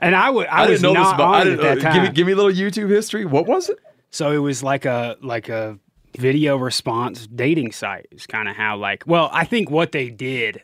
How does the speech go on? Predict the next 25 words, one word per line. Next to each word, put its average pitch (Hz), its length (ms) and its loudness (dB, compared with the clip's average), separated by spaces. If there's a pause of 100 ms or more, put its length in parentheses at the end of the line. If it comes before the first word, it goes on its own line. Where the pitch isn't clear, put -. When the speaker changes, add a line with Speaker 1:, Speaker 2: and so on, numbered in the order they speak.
Speaker 1:
I 123 80 -8
mean, 127 140 -4
I 139 60 -4
don't 135 120 -4
know. 107 120 -4
Speaker 2:
That's 156 220 0
what 180 100 -4
Speaker 1:
It 185 40 4
Speaker 2:
they 180 80 2
intended? 151 460 -2 (240)
Speaker 1:
Well, 170 180 0
it, 160 280 -4
they, 151 220 -2
they 147 220 -4
went 160 380 -6
to 135 140 -4
a 127 60 -4
million 135 320 -4
different 127 320 -10
things 135 240 -8
'cause 120 160 -12
they 113 120 -8
had 117 200 -4
this, 104 220 -8
like, 98 260 -10